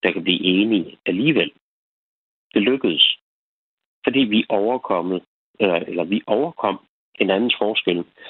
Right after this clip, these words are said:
Og det er det, politik handler om. Det er, at, øh, du kan jo synes, du har ret. Jeg mener også, jeg har ret. Hvordan overkommer vi så hinandens forskelle? Nu er det lykkedes på en måned at etablere en helt ny undersøgelsesform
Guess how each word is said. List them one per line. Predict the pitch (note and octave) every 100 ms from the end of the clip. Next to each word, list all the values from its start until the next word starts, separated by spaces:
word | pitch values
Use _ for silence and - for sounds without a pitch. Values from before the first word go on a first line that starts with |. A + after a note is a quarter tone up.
| -
Og | -
det | B2
er |
det, | A#2+ B2+
politik | - G2+ C3 A#2+
handler | A#2 B2
om. | G#2+ - _ _ _ _
Det | B2+
er, | A2+
at, | A2+ -
øh, | F#2+
du | C3
kan | - A2+
jo | F#2
synes, | B2 A2+ -
du | B2
har | G#2
ret. | E2+ F2 _ _ _ - - _
Jeg | A#2 A#2
mener | A#2+ G2
også, | G#2+ - -
jeg | A#2
har | A#2 E2+
ret. | F2 - _ _ _ _ _
Hvordan | - A2 A2+ -
overkommer | A#2+ A#2+ A#2+ A2+ F#2
vi | E2+
så | E2+ G#2
hinandens | G2 F#2 G#2+ A2
forskelle? | G2 G2+ - E2+ - _ _ _ _ _ _ _ _ _
Nu | - C#3
er |
det | C#3
lykkedes | A2+ C#3+ C#3 A#2
på | C#3
en | B2+
måned | A2 A#2 B2+ D3+ A#2+ - _ -
at | G#2 - -
etablere | A#2 - A2 B2 C#3+ A2
en | F#2+ F2
helt | C#3 A#2+
ny | A2 B2 _ _ _
undersøgelsesform | - A#2+ G#3 F#3+ - F#2+ D#2+ - - - _ E3+ D#3 D#2